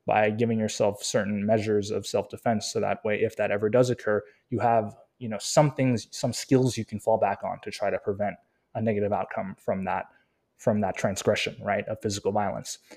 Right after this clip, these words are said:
Another example might be, you know, for me, I am trying to very soon get into rental property investing and get into real estate. Well, I don't have any previous experience with real estate. I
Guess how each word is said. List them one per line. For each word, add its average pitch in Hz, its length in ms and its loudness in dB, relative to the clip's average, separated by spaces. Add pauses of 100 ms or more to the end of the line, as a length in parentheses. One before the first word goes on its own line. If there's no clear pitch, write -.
(280)
Another 127 320 8
example 117 400 4
might 117 200 2
be, 113 80 -4
you 110 160 0
know, 110 120 2
for 110 160 -2
me, 110 320 -2 (160)
I 113 100 0
am 107 160 0
trying 107 340 -2
to 107 160 -4
very 101 240 0
soon 104 400 -4
get 104 140 0
into 101 500 -2
rental 113 320 0
property 101 420 -2
investing 95 460 -10
and 104 120 -14
get 110 120 -4
into 110 220 -4
real 110 180 0
estate. 95 340 -8 (500)
Well, 104 120 2
I 120 60 8
don't 135 120 10
have 139 140 10
any 139 140 6
previous 127 400 6
experience 107 400 -4
with 98 120 -6
real 98 140 0
estate. 101 440 -2
I 110 180 -2